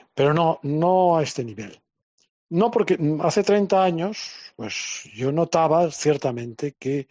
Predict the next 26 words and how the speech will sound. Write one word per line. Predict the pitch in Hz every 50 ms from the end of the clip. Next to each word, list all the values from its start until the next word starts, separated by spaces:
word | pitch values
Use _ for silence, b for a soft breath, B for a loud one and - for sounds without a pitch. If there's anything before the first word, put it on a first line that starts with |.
| B B B B B B B B B B -
la | 123 101
generación, | - - 107 107 110 110 113 - - - - 143 131 131 131
por | 123 113 107
así | 104 - -
decirlo, | 110 - - 117 110 120
de | 113 117 117
mis | 113 120 - - 143
hijos, | 131 - - - 139 143 123 - - - - - - - - - - - - - - _ _ _ 143 -
eh, | - - - 143 147 - - 139 139
estaba | 120 - - - 147 143 151 156 156 160 165 160 151 147 139 135 120 110
sobreprotegida, | - - 147 135 139 139 - 139 131 - 113 - - 101 92 - - - 104
¿no? | 120 160 - _ _ _ _ _
Quizá | - - - 117 - 190 196 196
no | 185 185 185
había | 180 170 165 180 175
vivido | 165 160 143 160 170 170 160
las | 165 165 151
consecuencias, | - - 127 - - 104 - - - - - - - - -
¿no? | 135 - _ _ _ _ _ _ B B B B B B B B B B B _
Las | - 147 -
consecuencias, | - 240 220 - 214 269 269 269 - - 254 269 240 - - - - -
básicamente, | - - 226 220 - 214 - - 185 185 190 196 196 190 - - 202 220 214 202 - _ _ _ _ _ _ _ _ _ _ _ _ _ _ _
las | - 139 139 151 156 - - 190
he |
vivido | 202 190 185 180 185 185 185 175 185 190 196 196 185 143 131 - _ _
en, | - - 104 101 101 101 98 92 - _